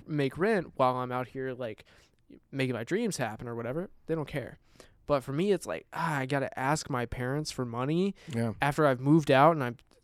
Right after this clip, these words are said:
Speaker 1: three thousand miles away. Like, ugh.
Speaker 2: <laughs>
Speaker 1: No, I don't wanna do that.
Speaker 2: <laughs>
Speaker 1: Thankfully, I've gotten to the point that I haven't had to do that, um,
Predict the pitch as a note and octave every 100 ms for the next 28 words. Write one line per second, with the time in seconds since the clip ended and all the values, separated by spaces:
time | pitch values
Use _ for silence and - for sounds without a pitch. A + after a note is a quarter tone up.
0 | _ _ - - C#3+ C#3+ D3 D3 C#3+ C#3+
1 | C#3+ C3 A#2 A#2+ D#3 F3+ - _ _ F3+
2 | F#3 F3+ D#3+ - _ - - - G#3+ G3
3 | B3+ C#4+ C#4+ A#3 C#3+ G#3 F3 G#2+ D#3+ F#3
4 | G3+ D3 A#2+ D3 F3 G3+ G3+ D#3+ D3 A#2+
5 | A#3 - G#3+ G#3+ - G#3+ - - A3 -
6 | - E3+ E3 C#3+ D#3 D3+ C3+ E3 D3+ C3+
7 | B2 B2 - D3 C#3 C3+ G3+ G#3+ C3 B2
8 | A#2+ B2+ - _ _ _ - C#3 A#2+ B2
9 | F3